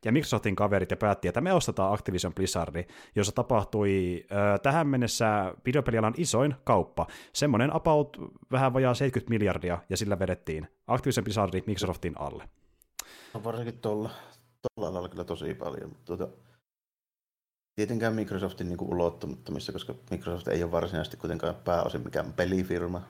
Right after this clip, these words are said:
Speaker 1: Mm.
Speaker 2: Xbox on niille oikeesti vähän niinku nappikauppaa kuitenkin.
Speaker 1: Mm.
Speaker 2: Että jo, siellä on ihan muut jutut, mitkä niille suurin osa sitä fyrkasta tekee. Kovin monella niinku kyllä ei olisi ehkä paukkuja heittää suoraan niinku tuolle, kun toi käsittääkseni tapahtui vielä niinku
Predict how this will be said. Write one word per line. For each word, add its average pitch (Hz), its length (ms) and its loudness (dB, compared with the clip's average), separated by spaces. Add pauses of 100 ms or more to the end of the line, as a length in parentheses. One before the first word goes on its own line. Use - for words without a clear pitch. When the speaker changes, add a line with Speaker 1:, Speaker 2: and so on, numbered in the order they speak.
(100)
Speaker 1:
Mm. 98 200 2
Speaker 2:
Xbox 85 320 -4
on 82 120 -2
niille 82 160 0
oikeesti 80 480 0
vähän - 140 -10
niinku - 160 -8
nappikauppaa 82 720 -4
kuitenkin. 90 720 -4 (360)
Speaker 1:
Mm. 95 280 -4 (120)
Speaker 2:
Että - 280 0 (1080)
jo, 78 220 -4 (120)
siellä 85 200 -2
on 78 60 2
ihan 92 140 0
muut 92 440 0
jutut, 98 420 -2
mitkä 104 240 -2
niille 104 140 -2
suurin 107 400 0
osa 104 160 -4
sitä 101 140 -8
fyrkasta 101 460 -4
tekee. 95 400 -2
Kovin 104 280 2
monella 95 360 0
niinku 87 240 -6 (1200)
kyllä 82 260 0
ei 80 160 2
olisi 78 140 -2
ehkä - 180 -4
paukkuja 80 440 0
heittää 80 280 -2
suoraan 82 520 -2
niinku - 140 -10
tuolle, - 240 -2
kun 87 100 -4
toi 92 180 0
käsittääkseni 95 420 -2
tapahtui 87 420 -4
vielä 82 140 -4
niinku 80 340 -6